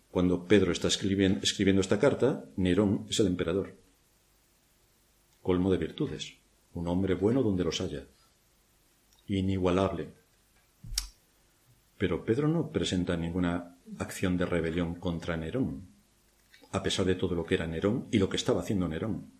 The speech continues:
No hay nada. En contra del poder civil establecido. Nada. Se ocupa del corazón. El corazón. El corazón. Y dice, "Para esto fuisteis llamados.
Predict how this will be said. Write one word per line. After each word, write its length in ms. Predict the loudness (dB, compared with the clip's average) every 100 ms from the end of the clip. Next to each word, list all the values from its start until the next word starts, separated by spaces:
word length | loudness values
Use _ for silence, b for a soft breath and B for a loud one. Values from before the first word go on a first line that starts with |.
| _ _ _
No 140 | -2 2
hay 60 |
nada. 320 | 2 -2 -8 -14 _ _ _ _ _ _ -2
En 120 | 0
contra 300 | 2 4 4
del 160 | 4 2
poder 440 | 4 4 2 -2 -4
civil 460 | 0 0 -2 -6
establecido. 720 | -10 -2 0 -2 -2 -4 -6 -8 _ -2
Nada. 440 | 0 0 -4 -10 b b b
Se 140 | -8 -2
ocupa 240 | 0 2
del 140 | 2 2
corazón. 480 | -2 -4 -6 -8 -14 _ _ _
El 140 | -4 -4
corazón. 540 | -6 -6 -8 -8 -10 -16 _ _
El 140 | -6 -4
corazón. 560 | -4 -6 -4 -6 -8 -14 -20 -16 -16 -16 _ _ _ _ _ _ _ _ _ b b b b b b b b b b b _ _ _ _ _
Y 100 | -4
dice, 260 | -2 0 0
"Para 180 | 2
esto 200 | 0 2
fuisteis 340 | 2 2 2 2
llamados. 560 | 2 2 0 -2 -10